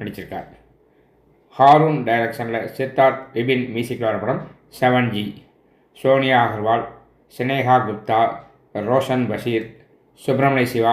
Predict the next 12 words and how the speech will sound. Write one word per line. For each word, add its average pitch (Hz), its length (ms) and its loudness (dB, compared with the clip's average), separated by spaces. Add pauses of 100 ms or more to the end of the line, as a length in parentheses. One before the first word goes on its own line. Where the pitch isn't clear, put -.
(140)
ஆகியோர் 113 200 0
நடிச்சிருக்காங்க. 104 480 -6 (520)
இது 143 160 4
ஒரு 117 160 2
ஹாரர் 135 420 4
த்ரில்லர் 110 340 -4
படம். 123 220 -4 (540)
சோனியா 143 400 4
அகர்வால் 117 300 0 (460)
லீட் 135 220 2
ரோல் 127 200 0
பண்ணியிருக்கார். 98 460 -6